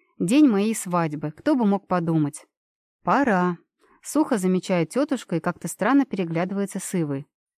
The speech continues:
«Что вы задумали?» «Выкуп». Странное слово и давно забытая традиция, но не в этой деревне.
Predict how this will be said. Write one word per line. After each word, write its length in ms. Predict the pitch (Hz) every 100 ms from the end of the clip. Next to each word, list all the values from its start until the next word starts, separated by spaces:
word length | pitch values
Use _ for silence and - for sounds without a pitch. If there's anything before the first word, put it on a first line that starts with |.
| _ -
«Что 260 | - 233
вы 100 | 320
задумали?» 600 | 233 180 170 185 247 262 - _ _ _ _ _
«Выкуп». 560 | 220 277 226 - 151 - _ _ _ _
Странное 500 | - - 277 294 220
слово 380 | - 240 294 226
и 180 | - 175
давно 340 | 185 247 311
забытая 420 | 208 170 220 196
традиция, 720 | - 190 175 170 - 151 151 -
но 140 | 185
не 120 | 302
в 80 | 226
этой 200 | 180 226
деревне. 580 | 202 202 156 135 123